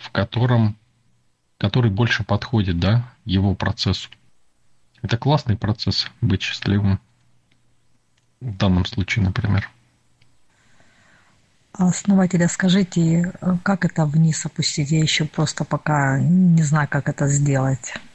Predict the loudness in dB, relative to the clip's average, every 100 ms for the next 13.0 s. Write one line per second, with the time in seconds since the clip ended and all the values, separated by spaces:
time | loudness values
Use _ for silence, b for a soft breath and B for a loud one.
0 | _ -20 -20 -14 -6 -4 -2 -2 -2 0
1 | -2 -2 -6 -6 -2 -4 -6 -14 -20 -20
2 | _ _ -20 -10 -4 0 -2 -2 0 2
3 | 4 2 0 -4 _ _ -4 -4 2 2
4 | 4 4 2 0 -4 -2 0 0 -2 -4
5 | -6 _ _ _ _ _ _ _ _ _
6 | _ B B B B B B B B -4
7 | 0 0 0 -6 -14 -10 -8 -6 -8 -10
8 | -10 -2 0 4 4 6 4 2 -2 -4
9 | -2 0 2 0 -2 -4 0 2 2 0
10 | 0 2 2 0 0 2 2 0 0 0
11 | 0 0 2 2 4 4 2 0 -2 -4
12 | -4 0 2 2 2 0 0 0 2